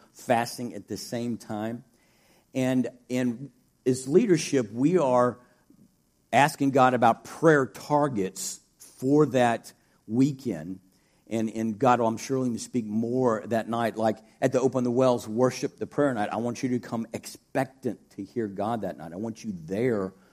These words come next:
on Friday the nineteenth, seven P M, and,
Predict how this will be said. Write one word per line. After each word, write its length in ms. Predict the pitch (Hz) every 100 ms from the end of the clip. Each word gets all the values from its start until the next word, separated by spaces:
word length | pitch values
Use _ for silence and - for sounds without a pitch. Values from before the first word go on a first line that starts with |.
| _ _ _
on 260 | 101 107
Friday 480 | 101 - 107 117 117
the 140 | 104 107
nineteenth, 840 | 107 107 104 - 127 123 107 - _ _
seven 380 | - 135 120 110
P 280 | - 107 123
M, 280 | 127 113 - _ _ _ -
and, 280 | 117 117